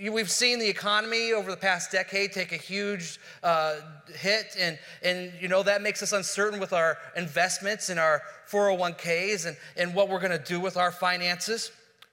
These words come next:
You know, we truly try hard to do things right financially to, to provide security for ourselves for the future. Some of us put our trust into the, investing into the stock market, and we know how that can go up and down. And I mean, even looking at the, how the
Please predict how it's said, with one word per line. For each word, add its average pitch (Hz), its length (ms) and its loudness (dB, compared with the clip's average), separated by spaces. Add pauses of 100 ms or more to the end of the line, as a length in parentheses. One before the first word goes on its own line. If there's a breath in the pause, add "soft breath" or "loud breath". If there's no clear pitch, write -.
(180 loud breath)
You 226 80 4
know, 220 100 6
we 220 160 0
truly 247 520 2
try 214 480 2
hard 190 480 2
to 170 140 -8
do 196 140 -4
things 180 380 -4
right 180 280 2
financially 170 600 -2
to, 156 140 -4
to - 200 -18
provide 175 360 0
security 185 420 -2
for 175 140 -2
ourselves 180 440 0
for 151 120 -12
the 147 80 -6
future. 170 420 -8 (1080 loud breath)
Some 202 220 4
of 190 140 -2
us 180 320 4
put 202 160 2
our 180 140 6
trust 190 400 2
into 185 180 -6
the, 170 200 2 (200 loud breath)
investing 180 420 0
into 185 160 -4
the 156 120 -6
stock 165 460 0
market, 170 460 0
and 160 140 -8 (400 loud breath)
we 190 200 0
know 190 300 4
how 170 240 2
that 196 200 4
can 202 120 -10
go 170 180 0
up 160 160 0
and 156 100 -8
down. 165 320 2
And 165 140 -4
I 160 40 0
mean, 170 220 -4
even 190 220 -4
looking 190 240 -2
at 170 180 2
the, 170 300 4
how 185 260 0
the 175 320 -8